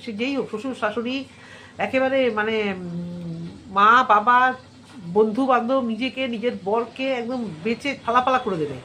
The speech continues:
আর ঘরে যদি বাচ্চা কোনোভাবে এতটুকু অসুস্থ হয়, সেটাকে বা-, মানে চরম আকারে ভিডিও থাম্বনেলে দেবে, দিয়ে প্রচুর পরিমাণে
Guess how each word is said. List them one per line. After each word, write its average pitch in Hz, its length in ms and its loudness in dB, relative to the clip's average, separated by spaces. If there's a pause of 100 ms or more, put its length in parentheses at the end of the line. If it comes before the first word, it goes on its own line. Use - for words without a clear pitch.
(440)
আর 202 140 2
ঘরে 196 240 2
যদি 311 200 -2
বাচ্চা 294 320 -2
কোনোভাবে 285 420 -2
এতটুকু 254 460 -4
অসুস্থ 226 320 -4
হয়, 160 240 -2 (560)
সেটাকে 262 440 0
বা-, 202 300 0
মানে 214 180 -2 (140)
চরম 269 360 2
আকারে 277 280 2
ভিডিও 233 380 0
থাম্বনেলে 233 420 -2
দেবে, 190 400 0 (480)
দিয়ে 254 220 2
প্রচুর 254 540 -2
পরিমাণে 269 500 -4